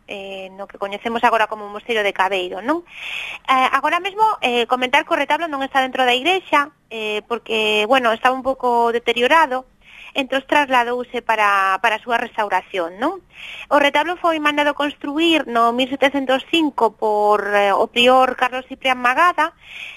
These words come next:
e foi dorado no, no mil setecentos once. E a imaxe central que, que tiña este retablo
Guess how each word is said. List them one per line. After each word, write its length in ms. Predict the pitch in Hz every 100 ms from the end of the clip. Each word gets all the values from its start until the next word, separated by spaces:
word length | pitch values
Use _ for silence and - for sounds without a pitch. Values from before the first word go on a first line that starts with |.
| -
e 140 | 277
foi 320 | - 311 330
dorado 400 | 311 302 302 370
no, 640 | 339 254 240 226 220 214 208
no 160 | 240 254
mil 80 | 269
setecentos 600 | 311 285 277 269 349 349
once. 580 | 254 220 202 - 190 175 - - - - -
E 160 | 269
a 160 | 269 262
imaxe 480 | 247 - 254 294 311
central 480 | 320 294 349 330 262
que, 400 | 240 220 214 214
que 80 | 226
tiña 240 | 254 262 277
este 80 |
retablo 640 | 285 285 330 311 254 285